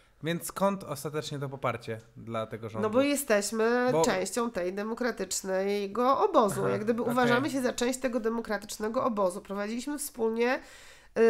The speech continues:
Speaker 2: y, jako cały Komitet Lewicy kampanię i mówiliśmy wprost i nadal to podtrzymujemy, że czas zak-, zakończyć rządy pisu. Tylko my jak gdyby też szliśmy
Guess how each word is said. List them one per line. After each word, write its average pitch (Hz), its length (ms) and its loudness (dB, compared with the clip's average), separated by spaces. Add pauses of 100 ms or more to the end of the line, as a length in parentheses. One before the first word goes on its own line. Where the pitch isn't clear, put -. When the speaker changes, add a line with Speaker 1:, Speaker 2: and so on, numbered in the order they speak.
(280)
Speaker 2:
y, 208 40 4
jako 214 240 2
cały 233 300 4
Komitet 247 420 0
Lewicy 214 420 -2
kampanię 226 720 0
i - 160 -2
mówiliśmy 269 520 -2
wprost 233 680 0
i 240 360 0
nadal 220 400 -2
to 214 100 -4
podtrzymujemy, 214 960 -2 (300)
że 262 140 -4
czas 226 280 2
zak-, 285 260 2
zakończyć 226 600 -2
rządy 220 280 -2
pisu. - 400 -10 (220)
Tylko 247 220 0
my 302 240 2
jak 285 160 2
gdyby 247 220 -4
też 277 260 2
szliśmy 247 640 -2